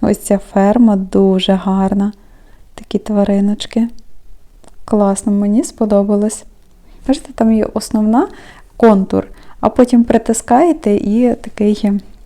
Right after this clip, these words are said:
узор. По тридцять дев'ять гривень силіконові форми хатинки. Силіконова форма ялинка, шістдесят дев'ять гривень.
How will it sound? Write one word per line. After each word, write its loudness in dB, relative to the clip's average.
узор. 2
По 6
тридцять 2
дев'ять 4
гривень 4
силіконові 2
форми 2
хатинки. -2
Силіконова -2
форма 0
ялинка, 2
шістдесят -2
дев'ять 2
гривень. -2